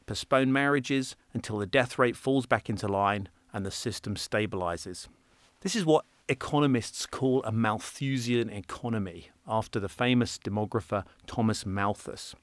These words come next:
It's a pretty depressing world. Basically, there's only a finite amount of stuff. If you have a certain amount of people and they get more of them, then there's less stuff to go around. This is not a very optimistic view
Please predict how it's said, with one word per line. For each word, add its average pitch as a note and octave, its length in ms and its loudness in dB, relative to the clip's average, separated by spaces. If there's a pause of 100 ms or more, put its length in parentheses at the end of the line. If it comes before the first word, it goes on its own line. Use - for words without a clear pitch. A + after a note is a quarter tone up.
(140)
It's C#3+ 140 -2
a - 40 -12
pretty A3 240 0
depressing A#2+ 640 0
world. G2 480 0 (360)
Basically, D#3 600 4 (320)
there's A#2+ 180 4
only F3+ 160 8
a C#3+ 60 8
finite B2+ 480 4
amount G2+ 240 -2
of F2 60 -6
stuff. - 580 2 (480)
If - 200 -4
you G#2+ 160 0
have C#3+ 460 2
a B2 60 -4
certain C#3 280 4
amount A#2 220 4
of G2+ 100 0
people D3 560 2 (220)
and A2+ 160 2
they A2 80 2
get G2+ 180 0
more D3+ 280 6
of C3 160 6
them, C#3 260 4 (340)
then A2+ 280 4
there's A2 160 0
less B2 160 6
stuff - 280 0
to A2+ 80 -2
go G#2 140 0
around. E2 460 -4 (460)
This E3+ 220 0
is C3+ 140 0
not B2 300 6 (100)
a G#2 60 -4
very G#2+ 260 4
optimistic A2+ 640 -2
view G2+ 460 -4